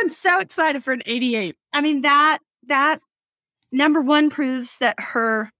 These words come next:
body is still functioning with insulin. I don't want her to stay that low. She was having symptoms, which is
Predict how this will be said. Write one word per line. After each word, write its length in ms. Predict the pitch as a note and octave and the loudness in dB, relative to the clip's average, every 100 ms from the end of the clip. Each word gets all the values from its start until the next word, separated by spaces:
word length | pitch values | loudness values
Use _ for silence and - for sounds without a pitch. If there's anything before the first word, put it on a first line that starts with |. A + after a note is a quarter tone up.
| _ | _
body 480 | G#3+ A3 A3+ B3 A#3+ | -2 4 4 4 0
is 140 | G3+ | -2
still 400 | - - A#3 A3 A3 _ | -6 -4 0 0 -2 _
functioning 1080 | - - B3+ B3+ - - G3 E3+ E3+ E3+ A3 - _ | -20 -4 0 0 -2 -4 -4 -4 -4 -6 -8 -10 _
with 360 | - G3 - _ _ | -4 -4 -4 _ _
insulin. 560 | G3+ F3+ - F3 F3 G3+ - | -2 -2 -6 -6 -6 -8 0
I 120 | A3 | 2
don't 240 | B3 B3+ | 4 2
want 220 | - A3 G3 | 0 -2 -2
her 100 | G3 | -4
to 80 | F3+ | -4
stay 220 | - F3 | -2 -2
that 160 | - - | -2 -2
low. 160 | D#3 | -2
She 260 | F3+ - A#3 | -2 -2 0
was 340 | A3 A3 A3 | 4 2 2
having 320 | A#3 G#3+ G3+ | 0 0 -2
symptoms, 640 | G3 G#3 G3+ F3+ E3 E3+ - _ _ - - | -4 -4 -4 -4 -4 -6 -8 _ _ -20 -6
which 100 | F#3+ | -4
is 160 | F#3 | -4